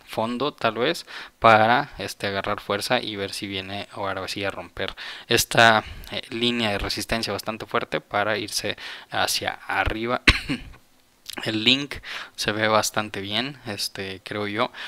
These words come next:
Este, vimos cómo rompe aquí la nube Ishimoku. Ahorita todavía no está teniendo nada que ver con la nube Ishimoku, pero es, hizo bajo más alto, bajo más alto, bajo más alto y empieza a hacer altos más bajo. Se vuelve a meter en esta línea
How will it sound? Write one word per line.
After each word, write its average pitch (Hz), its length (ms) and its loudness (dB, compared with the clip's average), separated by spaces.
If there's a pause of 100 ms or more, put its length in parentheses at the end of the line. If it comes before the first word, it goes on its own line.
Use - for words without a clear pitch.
(260)
Este, - 240 -6
vimos 107 320 -4
cómo 107 460 -6
rompe 117 260 -6
aquí 113 140 0
la 113 100 2
nube 113 160 -2
Ishimoku. 120 640 -4
Ahorita 110 400 -4
todavía 110 320 -2
no 110 140 -6
está 104 220 -4
teniendo 107 420 -8
nada 120 500 2
que 120 140 -4
ver 110 160 -4
con 113 160 -10
la 107 40 -6
nube 110 140 -8
Ishimoku, 113 460 -6
pero 113 360 -2 (300)
es, 110 140 -4
hizo 110 500 -4
bajo 113 320 2
más 113 240 -4
alto, 117 380 -2
bajo 113 260 -6
más 98 180 -6
alto, 110 300 -4
bajo 104 220 -6
más 98 180 -4
alto 104 320 -4 (340)
y 117 240 -4 (120)
empieza 104 560 -4
a 101 40 -2
hacer 101 280 -2 (240)
altos 101 440 -6
más 98 220 -4
bajo. - 380 -2 (260)
Se - 160 0
vuelve 113 240 4
a 110 60 2
meter 107 320 0
en 107 160 0
esta 107 260 -2
línea 117 580 2